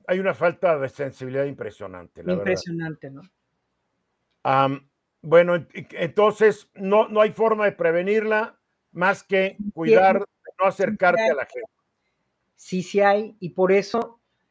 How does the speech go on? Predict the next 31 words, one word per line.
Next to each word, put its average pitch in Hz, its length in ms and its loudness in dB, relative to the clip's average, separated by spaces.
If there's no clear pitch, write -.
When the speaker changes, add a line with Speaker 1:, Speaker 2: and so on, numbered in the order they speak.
Speaker 2:
otra 202 340 4
vez, 214 340 2
in-, 202 420 -8
falta 196 460 2
de, 202 280 -2
de 175 280 -14
igualdad 175 560 0
en 196 120 -10
servicios 156 440 -10
de - 60 -20
salud. 175 380 -4
O 156 80 -14
sea, 202 160 -4
en 190 140 -2
muchos 226 460 0
Speaker 1:
El 202 240 4
pro-, 180 140 4
Speaker 2:
países 233 180 2
Speaker 1:
el 170 120 -10
problema 180 280 6
Speaker 2:
hay 202 80 6
Speaker 1:
es 208 100 -2
que, 220 120 -2
el 165 120 -4
problema 185 380 0
es 202 120 -6
que 208 100 -4
ese 190 200 -6
es - 140 -10
un 180 180 -8
hecho. 139 380 -8